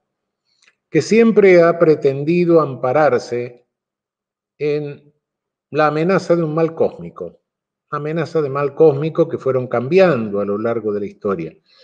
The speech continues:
Cuando hay un mal cósmico que amenaza, amenaza a la humanidad, que nos amenaza con hacernos desaparecer, que nos amenaza con grandísimos desastres,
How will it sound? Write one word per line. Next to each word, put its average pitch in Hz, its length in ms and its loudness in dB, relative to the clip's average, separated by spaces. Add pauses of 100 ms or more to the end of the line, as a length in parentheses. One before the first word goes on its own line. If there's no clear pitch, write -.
(140)
Cuando 143 240 2
hay 185 100 8
un 170 140 4
mal 165 260 2
cósmico 139 560 2
que 120 100 0
amenaza, 113 800 -4
amenaza 107 540 -10
a - 20 -4
la 101 60 -4
humanidad, 98 760 -4
que 95 80 -16
nos 90 200 -18
amenaza 104 540 -12
con 95 160 -20
hacernos 101 400 -10
desaparecer, 95 1000 2
que - 60 -20
nos 90 180 -20
amenaza 101 460 -10
con 87 180 -20
grandísimos 101 960 -10
desastres, - 960 -4